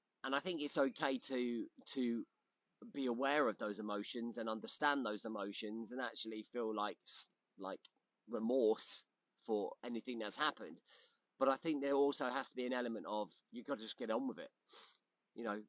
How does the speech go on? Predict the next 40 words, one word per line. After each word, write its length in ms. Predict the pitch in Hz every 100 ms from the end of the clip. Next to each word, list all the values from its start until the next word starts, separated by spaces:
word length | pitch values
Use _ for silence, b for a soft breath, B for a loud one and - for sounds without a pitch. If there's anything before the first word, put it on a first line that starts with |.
| -
we've 100 | 117
gotta 160 | 135 120
move 280 | 131 117
on. 200 | 143 127
You've 160 | 107 104
gotta, 260 | 117 113 104
you've 180 | 110 107
gotta 180 | 113 104
do 160 | 139 135
the 100 | 117
apologies. 440 | 104 117 104 107
I 60 | 120
was 80 | 113
talking, 200 | 135 113
I've 100 | 104
got 120 | 107
my 80 | 110
friend 320 | - 143 127
that, 120 | 107 113
who's 140 | 104
walking 320 | 117 113 113
down 220 | 107 107 120
here 160 | 151
with 160 | 110 101
me, 240 | 92 95
and 80 | 107
he 140 | 131 135
was 100 | 117
talking 280 | 123 107
about 200 | 110 107
before 240 | - - 117
he 80 | 107
went 160 | 107
on 80 | 101
holiday, 400 | 110 156 117 104
and 80 | 104
he 60 |
was 100 | 101
talking 260 | - 127 123
about 280 | 107 98